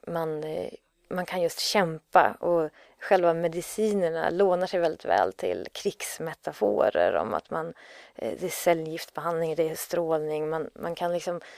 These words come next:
alliera sig med medicinen mot sjukdomen och så. Så kan det bli en sorts hjälteberättelser. Och att det nog, eh, kanske är,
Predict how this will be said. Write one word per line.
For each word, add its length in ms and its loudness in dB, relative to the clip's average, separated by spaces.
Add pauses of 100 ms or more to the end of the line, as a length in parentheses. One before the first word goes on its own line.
(160)
alliera 600 6
sig 220 4
med 540 -2
medicinen 840 -2
mot 420 2
sjukdomen 600 -6
och 100 -8
så. 140 -6 (240)
Så 120 0
kan 220 4
det 120 4 (140)
bli 200 -2
en 80 -2
sorts 220 -6
hjälteberättelser. 840 -4 (420)
Och 540 2
att 100 -4 (180)
det 440 -4 (880)
nog, 500 -6
eh, 360 2
kanske 340 -2
är, 360 2